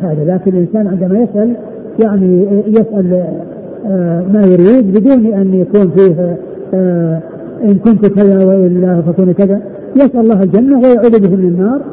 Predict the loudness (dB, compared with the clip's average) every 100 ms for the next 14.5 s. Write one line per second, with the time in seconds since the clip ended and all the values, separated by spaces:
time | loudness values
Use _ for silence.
0 | -12 0 0 2 2 2 2 0 -2 -2
1 | 2 4 2 2 2 2 2 0 0 -2
2 | -4 -4 -2 -2 -4 -12 -16 -16 -16 -18
3 | -18 -18 -18 -18 -8 0 2 2 0 0
4 | 0 2 2 2 2 0 0 2 2 2
5 | 2 2 0 2 4 4 4 0 -6 -10
6 | -12 -14 -16 -10 -2 2 2 2 0 2
7 | 2 2 2 0 -2 -2 -2 -2 -2 0
8 | 0 0 0 -2 -2 -4 0 0 0 -2
9 | -2 0 0 -2 -4 0 0 0 -2 -2
10 | -2 -2 -4 -4 -6 -6 -8 -10 -12 -16
11 | -18 -18 -18 -18 -16 -8 -2 0 0 0
12 | 0 2 2 0 0 0 0 0 2 4
13 | 4 2 2 0 0 2 2 4 2 2
14 | 2 2 2 0 -4